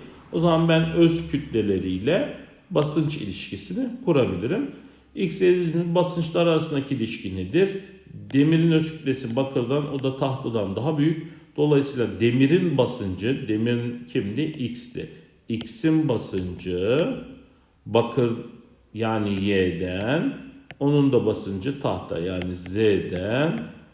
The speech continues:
daha büyük olacaktır. Yedinci sorumuzun cevabı da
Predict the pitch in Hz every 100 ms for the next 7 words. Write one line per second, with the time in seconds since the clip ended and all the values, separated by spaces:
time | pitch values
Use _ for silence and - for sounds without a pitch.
0 | - 104 98 110 120 143 - - - 101
1 | 104 - 98 90 87 101 - - 147 -
2 | - - - - 160 104 95 92 95 87
3 | 90 90 92 104 90 85 107 131